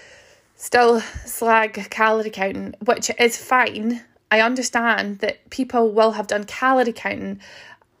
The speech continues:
and possibly had maybe not the best experience with it, and that's why it gets a bad rep.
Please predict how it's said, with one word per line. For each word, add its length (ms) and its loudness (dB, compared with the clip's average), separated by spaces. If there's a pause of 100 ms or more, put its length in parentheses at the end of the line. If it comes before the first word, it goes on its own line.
and 460 2
possibly 480 2
had 460 -2 (100)
maybe 420 4
not 160 2
the 60 0
best 340 0
experience 640 -2
with 220 -12
it, 200 0 (300)
and 180 2
that's 280 2
why 140 2
it 60 -4
gets 300 -2
a 60 -6
bad 420 -2
rep. 480 0